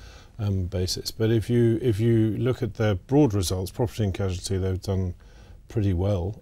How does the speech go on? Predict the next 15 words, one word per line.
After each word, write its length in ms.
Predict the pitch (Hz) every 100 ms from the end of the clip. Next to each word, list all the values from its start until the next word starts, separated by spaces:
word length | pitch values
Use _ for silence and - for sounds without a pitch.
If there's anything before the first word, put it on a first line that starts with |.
| -
and 360 | 107 101 98
life 320 | 98 110 104 -
and 120 | 104
health 280 | 104 95 -
less 280 | 98 101
so. 280 | - 98 95
They've 160 | 95 90
had 160 | -
a 80 | 95
few 240 | 92 104 98
one-offs 460 | 98 95 90 -
in 160 | 95 92
there, 240 | 98 95
but 260 | 87 95 -
broadly, 520 | 135 151 110 104 95